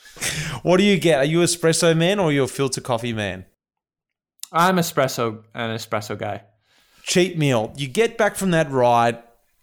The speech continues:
Speaker 1: You've been locking it down for so long. You've done that race so hard. And you're like, "Screw it! Tonight is the night. I'm having that." What is it?
Speaker 2: Like po-, uh, like getting home from a race.
Speaker 1: Well, just cheat meal. You know the time.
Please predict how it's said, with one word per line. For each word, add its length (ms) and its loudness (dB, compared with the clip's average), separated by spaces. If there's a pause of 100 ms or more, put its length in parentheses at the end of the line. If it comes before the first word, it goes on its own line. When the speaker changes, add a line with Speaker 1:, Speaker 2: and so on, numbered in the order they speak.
Speaker 1:
You've 160 -12
been 280 -4
locking 280 0
it 120 -2
down 280 -2
for 80 -8
so 300 2
long. 460 0
You've 140 -6
done 200 0
that 180 -2
race 340 0
so 300 0
hard. 340 -2
And 60 -10
you're 100 -6
like, 160 -6
"Screw 360 0
it! 280 -4
Tonight 400 0
is 140 -2
the 80 -4
night. 320 -2
I'm 140 -6
having 300 -2
that." 320 -6
What 240 0
is 160 -2
it? 160 -8 (200)
Speaker 2:
Like 240 -2
po-, 260 2
uh, 80 2
like 220 0
getting 180 2
home 200 0
from 180 -2
a 60 2
race. 540 0 (180)
Speaker 1:
Well, 260 4
just 180 -2
cheat 300 0
meal. 340 0
You 140 0
know 160 4
the 100 2
time. 440 0